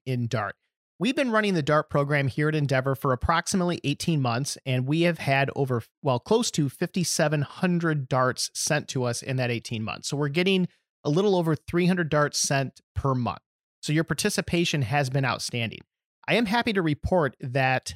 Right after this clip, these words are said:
the Endeavor M E C has the fastest dart closure in alpa.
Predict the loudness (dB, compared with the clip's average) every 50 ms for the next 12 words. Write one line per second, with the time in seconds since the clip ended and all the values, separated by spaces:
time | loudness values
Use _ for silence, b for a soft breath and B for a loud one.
0 | -14 _ -6 -2 0 0 2 2 2 2 2 2 0 0 0 0 0 0 0 0
1 | -2 0 0 0 -2 -2 -4 -2 0 0 0 0 0 -4 -6 -6 _ -4 -2 0
2 | 0 0 0 -2 -2 -4 -4 -4 -4 -2 0 0 0 0 -2 -6 -4 -2 0 0
3 | 0 0 0 0 -2 -2 -4 -6 -10 _ _ _ _ _ _ _ 0 2 2 2
4 | 2 2 2 2 2 2 0 -4 -6 -6